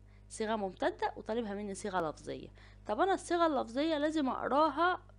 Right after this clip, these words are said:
في الصورة القياسية عشان أعرف أكتبها بالحروف. طب أنا هنا عندي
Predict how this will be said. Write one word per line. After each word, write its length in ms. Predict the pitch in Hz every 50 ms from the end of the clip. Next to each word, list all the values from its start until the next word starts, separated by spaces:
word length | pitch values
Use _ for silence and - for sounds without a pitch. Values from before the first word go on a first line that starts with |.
| - - - - -
في 60 | - -
الصورة 280 | - - - 254 254
القياسية 500 | 262 262 - - 190 180 - - 240 262
عشان 260 | 240 208 - - 208
أعرف 220 | 214 220 226 208 -
أكتبها 320 | - - - 175 185 196
بالحروف. 580 | 196 233 240 - - 302 320 320 311 294 - - - - - - - - - -
طب 140 | - 226 240
أنا 140 | 320 349 339
هنا 240 | 277 285 330 330 311
عندي 460 | 240 233 247 247 214 170 175 -